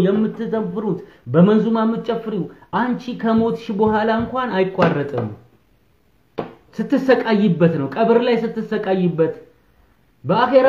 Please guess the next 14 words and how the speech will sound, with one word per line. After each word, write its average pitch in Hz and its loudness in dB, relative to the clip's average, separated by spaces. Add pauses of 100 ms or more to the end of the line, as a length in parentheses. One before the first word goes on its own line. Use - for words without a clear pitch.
ደግሞ 262 6 (360)
አላህ 233 0
ፊት 233 -2
ደግሞ 247 4
ስትዋረጅ 220 2
ትዋረጅበታለች። 185 0
አይቆምም። 226 2 (1700)
ስለ 214 -2
እስልምና 220 0 (100)
ስሩ፣ 170 -2 (1200)
ሰልጥኑ። 240 2 (840)
ይሄ 214 4
መሰልጠን 240 0
አይደለም። 180 0